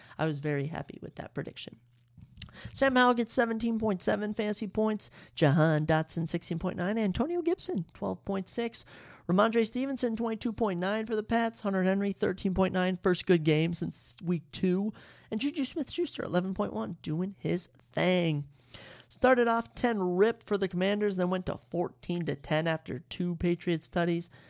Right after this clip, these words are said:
Second half kicked off. It was getting all tied up. And then Patriots D stood tall. Joey Sly hit a big field goal in the third, and nothing changed in the fourth. Commanders g-, get it done. Mac Jones, two hundred twenty yards, touchdown, and a pick.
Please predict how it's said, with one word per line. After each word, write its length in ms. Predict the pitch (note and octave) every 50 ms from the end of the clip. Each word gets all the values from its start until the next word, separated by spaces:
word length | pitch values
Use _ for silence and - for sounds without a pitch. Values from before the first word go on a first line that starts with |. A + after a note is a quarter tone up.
| - - - _ -
Second 340 | - - G3+ G3+ G3 F#3
half 240 | F3+ F#3 F#3 F#3 -
kicked 320 | - G3+ F#3 F3+ - _ -
off. 380 | F3+ F3+ F3+ F#3 F#3+ F#3 -
It 60 | -
was 120 | - C#3+ C#3+
getting 260 | - F3 E3+ - E3
all 200 | E3 E3 E3 D#3+
tied 340 | - - F3 D#3+ D#3+ D#3+ D#3+
up. 240 | E3+ F3+ F3 - - - - - - - - - -
And 100 | E3 F3
then 300 | G3 A3+ B3 C#4 C#4 - - - - - - _ _ _ - - - - _ _ _ - _ _
Patriots 340 | - G3 G#3+ A#3 B3 A3 -
D 160 | - C4+ B3+
stood 300 | A#3 - - C4 B3+ G3+
tall. 320 | - B3+ B3+ D4+ D#4+ D#4+ D#4+
Joey 260 | - - A#3+ A#3 A#3
Sly 400 | A3 - - C4+ - - - B3+
hit 140 | A#3+ A#3+ A#3+
a 40 | A3
big 220 | G#3+ A3+ A3 G3+
field 220 | - A#3+ A#3 A#3
goal 100 | A3 A3
in 60 | A3 A3
the 80 | G#3+
third, 360 | G3+ - A3+ A#3 B3 B3 A#3 A#3 - - - - _ - -
and 240 | - - C#3+ C#3+ C#3
nothing 320 | C#3 D3 D#3+ - F3+ F#3
changed 320 | F3 - F3+ F#3+ F#3 F3 F#3+
in 120 | F#3+ G#3
the 60 | G#3
fourth. 380 | - - G3 F#3 F3+ F3+ F3+ -
Commanders 680 | - D3+ C#3+ C#3 D3 D3 D3 D#3 E3+ F3 F3+ F3+ E3 - _
g-, 280 | - - - D#3 D#3+ - -
get 220 | - D#3+ E3 - -
it 220 | - E3+ F3 G3+ -
done. 300 | - D3+ D#3 C#3+ D3 E3 - - - - - - - - - - -
Mac 220 | - A3 A#3 - C#3+
Jones, 280 | - A3 G#3+ G#3+ G#3
two 140 | - - -
hundred 180 | A3 G3+ F#3+ E3+
twenty 180 | - G#3 F#3+ F#3
yards, 280 | F#3 F#3 F#3 F3 -
touchdown, 460 | - - G3+ F3+ F3 - - F3+ F#3 F3
and 100 | E3 D3
a 40 |
pick. 640 | D3 - - - - F#3+ G3 F#3+ G3 _ - -